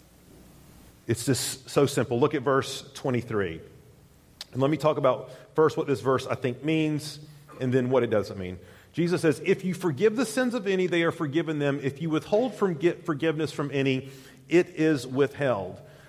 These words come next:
Again, forgiveness is one of those meta themes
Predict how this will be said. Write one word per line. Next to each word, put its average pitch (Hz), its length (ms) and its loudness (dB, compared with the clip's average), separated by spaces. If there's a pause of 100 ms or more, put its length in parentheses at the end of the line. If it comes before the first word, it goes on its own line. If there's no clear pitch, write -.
(220)
Again, 170 480 2
forgiveness 156 1160 0 (520)
is 143 180 2
one 170 260 2
of 147 140 2
those 160 340 4 (120)
meta 147 460 2
themes 123 1040 -2